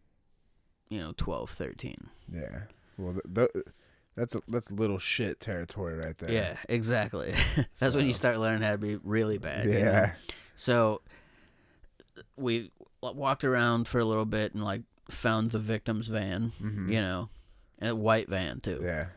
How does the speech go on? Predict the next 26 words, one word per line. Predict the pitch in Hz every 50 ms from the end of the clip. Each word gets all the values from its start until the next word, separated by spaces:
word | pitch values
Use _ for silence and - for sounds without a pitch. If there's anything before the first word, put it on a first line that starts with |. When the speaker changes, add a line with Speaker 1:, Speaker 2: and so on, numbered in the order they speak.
| - - - _ _
Speaker 1:
So, | - - - 127 117 110 107 104 92 -
uh, | - 110 104 98 87 78 71 64 69 - _ _ _ _ _ _ _ _ _ - - - _ _ _ _ _ _ _ _ _ _ _ _ -
there, | 107 104 127 139 151 156 - -
uh, | 123 120
like, | - 123 120 113 104 - - -
the | 113 113 113
street | - - - - 131 143 143
that | - 147 143
we're | 156 151 151
on | 147 151 151 156 151 156 160 156 143 - _ _ _ _ _ _ _ _ _ _ _ _ _ -
is | 120 117 113 113 -
kind, | - - 131 123 - -
like, | 117 117 110 -
so | - - 120
where | 120 127
the | 120 110 104
van | 101 120 127 135 131 110
is | 98 -
parked | - - 107 92 92 110 - 107
at, | 104 101 98 -
it's | - 117 - -
on, | 117 113 110
like, | 110 107 -
a | 117 107 65 - - -
L, | 113 113 113 113 117 120 - -
or, | 110 110 95 -